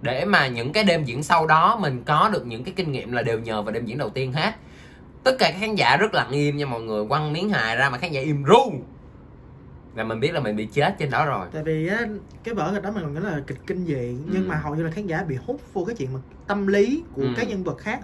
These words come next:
Speaker 2: hơn là cái tuyến mảng miếng hài. Tại vì đó không, không phải là vai chính của Quanh Bo, mà
Speaker 1: Ừ.
Speaker 2: là vai, vai thứ, vai phụ thôi.
Speaker 1: Và Quanh Bo rất mờ nhạt trong đêm diễn đó. Có thể
Speaker 2: Ừ.
Speaker 1: nói rằng là đêm diễn đó có thành công đều là nhờ những bạn diễn viên khác, không hề có cái tên Quanh Bo ở trong đó.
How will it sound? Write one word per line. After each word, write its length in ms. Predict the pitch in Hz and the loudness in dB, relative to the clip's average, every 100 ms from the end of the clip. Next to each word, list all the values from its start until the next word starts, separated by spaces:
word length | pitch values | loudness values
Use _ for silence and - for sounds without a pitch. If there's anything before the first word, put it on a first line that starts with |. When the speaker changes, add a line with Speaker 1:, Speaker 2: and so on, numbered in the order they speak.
| - | -4
Speaker 2:
hơn 340 | 196 196 160 - - - | 0 0 -2 -8 -14 -8
là 100 | 143 | -6
cái 140 | 202 | -2
tuyến 200 | 208 240 | 2 2
mảng 160 | 233 143 | 0 -4
miếng 120 | 208 | -4
hài. 120 | 233 | -4
Tại 80 | 151 | -4
vì 100 | 147 190 | -2 -2
đó 100 | 240 | -2
không, 120 | 202 160 | -4 -6
không 80 | |
phải 100 | 175 | -4
là 60 | 160 | -4
vai 120 | 156 | -4
chính 220 | 160 185 | -4 -4
của 60 | 262 | -6
Quanh 100 | 202 | -8
Bo, 200 | 165 156 151 | -6 -6 -6
mà 60 | |
Speaker 1:
Ừ. 40 | 143 | -6
Speaker 2:
là 60 | |
vai, 220 | 131 151 151 | -4 -4 -6
vai 160 | 156 156 | -8 -6
thứ, 200 | 180 208 | -2 -2
vai 100 | 233 | -2
phụ 240 | - 120 127 | -6 -8 -6
thôi. 260 | 156 147 123 | -6 -6 -2
Speaker 1:
Và 80 | |
Quanh 220 | 131 151 165 | 2 2 6
Bo 220 | 170 175 | 6 6
rất 240 | 208 240 | 0 -2
mờ 200 | 180 135 | 4 4
nhạt 260 | 127 123 123 | 4 2 0
trong 120 | 156 | 0
đêm 160 | 151 139 | -2 -2
diễn 220 | 107 98 | -4 0
đó. 280 | 139 151 208 | 2 2 2
Có 80 | 202 | -2
thể 100 | 156 | -2
Speaker 2:
Ừ. 60 | 147 | 4
Speaker 1:
nói 180 | 151 202 | 6 6
rằng 160 | 160 | 4
là 80 | 127 | 2
đêm 200 | 139 156 | 0 0
diễn 180 | 131 139 | -2 2
đó 180 | 156 196 | 4 6
có 160 | 185 214 | 4 4
thành 160 | 143 | 0
công 260 | 123 143 147 | 4 4 4
đều 160 | 123 110 | 2 0
là 60 | |
nhờ 140 | 110 110 | -2 -4
những 160 | 120 | -4
bạn 160 | 151 107 | -4 -4
diễn 100 | 131 | -6
viên 120 | 151 | -6
khác, 240 | - 147 - | -4 -4 -2
không 200 | 180 156 | -2 -2
hề 140 | 135 | -2
có 120 | 110 151 | -2 -4
cái 100 | - | 0
tên 180 | 151 139 | -2 0
Quanh 160 | 135 | 2
Bo 160 | 135 135 | 4 2
ở 40 | |
trong 160 | 143 143 | 0 -2
đó. 300 | 131 160 | 0 0